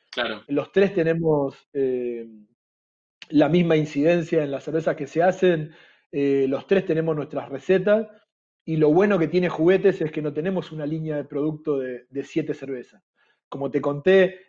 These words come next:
Speaker 2: en dos mil diecinueve hicimos ochenta y dos cervezas distintas.
Speaker 1: Es que es una
Speaker 2: Entonces,
Speaker 1: pasada, ¿eh?
Speaker 2: este, entonces cada uno
Speaker 1: Es
Speaker 2: puede hacer lo que quiera.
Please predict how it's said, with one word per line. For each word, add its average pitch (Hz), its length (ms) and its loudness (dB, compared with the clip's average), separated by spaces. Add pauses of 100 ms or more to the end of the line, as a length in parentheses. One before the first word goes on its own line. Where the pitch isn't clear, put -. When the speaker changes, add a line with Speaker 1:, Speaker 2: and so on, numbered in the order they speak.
Speaker 2:
en 143 140 -6
dos 143 140 -4
mil 196 160 4
diecinueve 185 460 2
hicimos 175 380 -2
ochenta 147 440 -4
y 156 60 2
dos 180 160 2
cervezas 160 340 -2
distintas. 139 480 -8 (640)
Speaker 1:
Es - 160 -6
que 180 60 2
es 185 80 2
una - 120 0
Speaker 2:
Entonces, 165 220 6
Speaker 1:
pasada, 139 300 2
¿eh? - 60 -12 (100)
Speaker 2:
este, 139 340 -10 (720)
entonces 190 340 0
cada 196 260 6
uno 226 260 2
Speaker 1:
Es 160 60 -8
Speaker 2:
puede 185 300 2
hacer 165 220 -2
lo 185 120 -4
que 156 120 -10
quiera. 151 420 -4